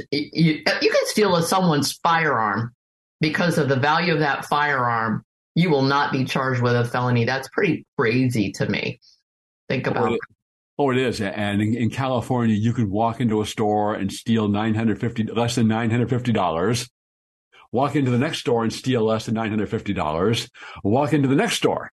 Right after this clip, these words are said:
Speaker 2: and steal less than nine hundred fifty dollars worth of cash and prizes, and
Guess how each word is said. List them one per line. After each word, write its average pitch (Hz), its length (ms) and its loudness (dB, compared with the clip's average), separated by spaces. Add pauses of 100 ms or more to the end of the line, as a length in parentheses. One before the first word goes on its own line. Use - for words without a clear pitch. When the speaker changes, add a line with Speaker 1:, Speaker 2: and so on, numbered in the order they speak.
(440)
Speaker 2:
and 135 120 0
steal 139 280 2
less 131 180 2
than 123 80 0
nine 127 120 2
hundred 127 120 2
fifty 127 220 0
dollars 123 360 2
worth 123 280 0
of 110 80 -6
cash 131 320 -4
and 120 100 0
prizes, 139 560 0 (160)
and 139 500 0